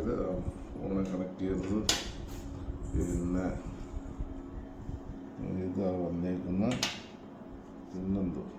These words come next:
മറ്റേനൊക്കെ വെയിറ്റ് ഉണ്ട് കേട്ടോ. ഇതിനൊക്കെ ഇച്ചിരി ക്വാളിറ്റി ഉള്ള സാധനം കേട്ടോ.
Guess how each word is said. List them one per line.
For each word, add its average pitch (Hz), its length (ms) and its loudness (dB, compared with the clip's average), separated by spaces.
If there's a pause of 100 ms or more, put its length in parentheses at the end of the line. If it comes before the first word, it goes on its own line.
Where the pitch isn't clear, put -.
(640)
മറ്റേനൊക്കെ 143 480 10
വെയിറ്റ് 147 320 12
ഉണ്ട് 87 160 10
കേട്ടോ. - 200 0 (840)
ഇതിനൊക്കെ 170 320 12
ഇച്ചിരി 175 240 10
ക്വാളിറ്റി 170 380 12
ഉള്ള 131 120 12
സാധനം 92 240 12
കേട്ടോ. 80 180 2